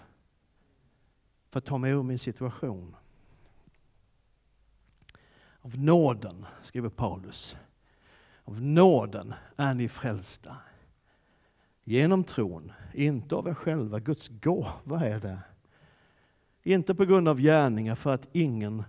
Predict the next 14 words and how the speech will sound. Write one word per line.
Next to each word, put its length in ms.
ska 360
berömma 640
sig." 380
Jonas 380
säger 320
så 140
många 220
saker 380
som 160
är 60
rätt 440
i 100
sin 260
bön. 380